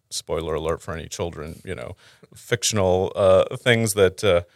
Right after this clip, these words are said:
you know, Santa Claus bells around the, the house or on the roof on,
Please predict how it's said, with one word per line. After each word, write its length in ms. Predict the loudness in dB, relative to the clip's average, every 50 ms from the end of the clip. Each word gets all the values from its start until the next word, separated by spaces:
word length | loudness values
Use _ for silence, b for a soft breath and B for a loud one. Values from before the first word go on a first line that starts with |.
| b b b b _
you 60 | -14
know, 180 | -14 -12 -12 -10
Santa 320 | -8 -4 -2 -2 0 -2 -2
Claus 300 | 2 4 6 6 6 4
bells 420 | 2 2 4 6 6 4 4 2
around 440 | -2 -2 -2 -2 -2 -2 -2 -4 -6
the, 280 | -2 0 2 2 2 0
the 100 | -2 -2
house 360 | 0 2 2 4 2 2 -2 -4
or 200 | -4 -6 -6 -4
on 200 | -4 -4 -6 -6
the 80 | -8 -8
roof 360 | -6 -4 -4 -6 -6 -8 -8
on, 300 | -8 -6 -6 -8 -8